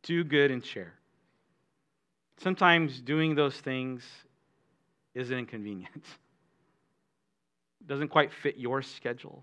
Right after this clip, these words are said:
your preferences. And so, yeah, it's a, it's a sacrifice as well. You know, what, what good thing is God asking you to do? What sacrifice is the Lord asking you to,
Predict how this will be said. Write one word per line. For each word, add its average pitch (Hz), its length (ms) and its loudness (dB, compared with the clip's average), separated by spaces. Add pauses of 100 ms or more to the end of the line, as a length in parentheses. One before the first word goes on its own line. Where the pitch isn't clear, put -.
(140)
your 127 200 2
preferences. 135 680 -8 (1200)
And 135 100 -8
so, - 80 -2
yeah, 165 240 6
it's 131 300 -4
a, 143 100 -8
it's 139 180 -8
a 143 60 -6
sacrifice 151 720 -6
as 139 160 -16
well. 156 240 -18 (1800)
You 160 80 -12
know, 139 60 -10
what, 151 180 -2 (180)
what 170 260 -4
good 165 220 0
thing 151 220 -2
is 131 140 -6
God 127 240 4
asking 123 400 -4
you 117 140 -8
to 110 100 -10
do? 107 260 -14 (1600)
What 160 120 -10
sacrifice 147 640 2
is 120 120 -6
the 123 60 -4
Lord 127 160 2
asking 123 420 -2
you 123 120 -8
to, 107 220 -16